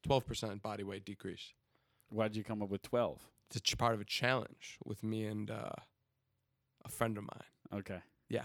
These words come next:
Speaker 1: whoever can lose twelve percent of their body weight first.
Speaker 2: Dude, first gets what? Just take a
Speaker 1: Well,
Speaker 2: diet pill.
Speaker 1: if it's me,
Speaker 2: Just take
Speaker 1: if I
Speaker 2: speed.
Speaker 1: win,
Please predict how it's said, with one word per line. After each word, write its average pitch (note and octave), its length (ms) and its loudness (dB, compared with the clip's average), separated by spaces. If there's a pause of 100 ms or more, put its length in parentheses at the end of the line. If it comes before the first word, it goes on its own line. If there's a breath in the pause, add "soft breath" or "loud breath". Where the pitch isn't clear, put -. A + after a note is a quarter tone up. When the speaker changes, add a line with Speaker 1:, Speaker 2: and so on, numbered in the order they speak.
(180)
Speaker 1:
whoever B2+ 240 4
can A#2+ 240 0
lose A#2+ 240 0
twelve A#2 280 -2
percent A2 300 -4
of G#2+ 60 -6
their G#2+ 80 -6
body A2 300 0
weight A2 180 -2
first. - 580 2 (300)
Speaker 2:
Dude, D3+ 300 0 (140)
first A#2 460 0
gets - 180 -4
what? A#2 240 0 (720)
Just - 140 -10
take B2 120 -4
a B2 60 4
Speaker 1:
Well, B2 100 10
Speaker 2:
diet B2+ 180 4
pill. E2+ 220 -6
Speaker 1:
if - 160 4
it's B2+ 140 4
me, C#3+ 320 6
Speaker 2:
Just - 20 6
take B2 120 2
Speaker 1:
if - 180 -2
I B2 220 8
Speaker 2:
speed. F#3 40 8
Speaker 1:
win, A#2 380 4